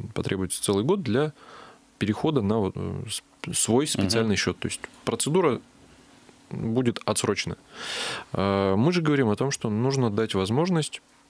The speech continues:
Speaker 1: переходить на спецсчёт значительно раньше.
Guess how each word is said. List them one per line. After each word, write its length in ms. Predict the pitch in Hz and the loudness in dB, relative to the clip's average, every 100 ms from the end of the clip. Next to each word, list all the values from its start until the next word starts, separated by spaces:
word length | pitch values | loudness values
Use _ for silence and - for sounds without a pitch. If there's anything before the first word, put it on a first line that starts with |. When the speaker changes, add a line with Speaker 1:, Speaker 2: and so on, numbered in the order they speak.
| - - - | -10 -10 -2
Speaker 1:
переходить 580 | 104 113 117 110 95 - | -2 0 -2 -2 -4 -4
на 520 | 90 87 85 85 85 | -2 0 -2 -4 -4
спецсчёт 680 | - - 95 - - 185 185 | -4 -4 -4 -2 0 0 -2
значительно 520 | - 101 - - 110 | -2 0 0 -2 0
раньше. 380 | 92 90 87 - | 2 0 -2 -6